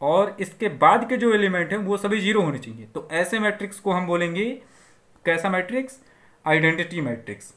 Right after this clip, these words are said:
मतलब इसमें डायगोनल्स के मै-, जो एलिमेंट्स हैं वो सिर्फ वन वन होंगे, सिर्फ और सिर्फ वन ही, वन के स्थान पे टू नहीं हो सकता है और सभी वन वन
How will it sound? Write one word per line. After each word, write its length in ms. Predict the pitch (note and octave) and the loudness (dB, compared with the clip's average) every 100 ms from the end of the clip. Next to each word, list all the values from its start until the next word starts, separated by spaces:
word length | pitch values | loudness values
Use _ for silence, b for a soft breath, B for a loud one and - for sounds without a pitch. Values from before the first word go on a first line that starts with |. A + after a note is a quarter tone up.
| C3 | -10
मतलब 300 | C#3+ F3+ F#3 | -6 -4 -6
इसमें 280 | F3+ F3+ F3+ | -4 -4 0
डायगोनल्स 420 | D3 C#3+ F#3 F#3+ | 0 0 -4 -4
के 100 | G3 | -4
मै-, 460 | F3+ E3 C#3+ C3 A#2+ | -4 -4 -4 -4 -4
जो 180 | A#2+ C#3+ | -4 -2
एलिमेंट्स 400 | D3 E3 F3 A3 | -2 -2 -4 -4
हैं 60 | |
वो 200 | F#3+ D#3 F#3 | -4 -4 -4
सिर्फ 380 | G3+ G3 - | -6 -8 -4
वन 140 | D3+ F#3 | -2 0
वन 180 | G3+ F#3+ | 0 0
होंगे, 320 | G3 G3 B3+ b b b - | -2 -4 -10 b b b -14
सिर्फ 440 | - B3+ B3 - - - - | 0 2 2 -2 -16 -12 -2
और 220 | E3+ G3 | 0 0
सिर्फ 380 | - - B3 B3 | -2 0 0 0
वन 200 | D3+ C#3+ | -4 -4
ही, 140 | A#2 | -4
वन 200 | A#2 D3+ | -6 -6
के 180 | F3+ G3 | -2 -4
स्थान 280 | F#3+ F3+ F#3+ | -2 -4 -4
पे 140 | A3 A3+ | -4 -6
टू 240 | A#3+ A#3+ | -2 2
नहीं 160 | B3 B3+ | 4 4
हो 140 | A#3+ | 2
सकता 280 | G#3+ - A#2+ | 0 -4 -8
है 180 | A2+ - b b b b - | -8 -12 b b b b 0
और 160 | F3 G3+ | 2 2
सभी 300 | G#3 A3+ C4+ | 2 2 4
वन 220 | C4+ | 4
वन 80 | A#3+ | 4